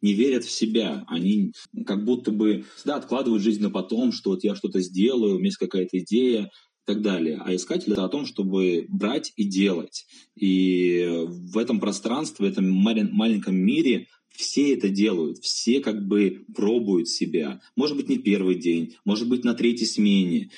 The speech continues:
но это случается, и это большая победа, э, педагогического отряда «Родник». И этого нет во многих лагерях. Наша смена, она, э, хороша именно тем, что ты что-то узнаешь новое о себе.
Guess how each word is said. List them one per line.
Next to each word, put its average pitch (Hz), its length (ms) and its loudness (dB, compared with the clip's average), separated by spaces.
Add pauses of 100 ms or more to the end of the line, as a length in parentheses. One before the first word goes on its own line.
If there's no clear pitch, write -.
(180)
но 104 400 0
это 117 240 0
случается, 110 800 -2
и - 160 -4
это 113 180 0
большая 98 640 -2
победа, 95 640 0 (360)
э, 90 320 -2
педагогического 101 600 -2
отряда 98 280 -2
«Родник». 92 520 0 (320)
И 92 260 2
этого 104 380 0
нет 104 340 2
во 90 280 -4
многих 107 440 0
лагерях. 85 520 -2 (140)
Наша 110 340 0
смена, 110 640 2 (260)
она, 92 720 -2
э, - 100 -16 (140)
хороша 101 380 -2
именно 92 200 0
тем, 123 220 0
что - 180 -6
ты 104 400 2 (160)
что-то 123 300 0
узнаешь 107 380 2
новое 104 340 2
о - 20 0
себе. 98 640 0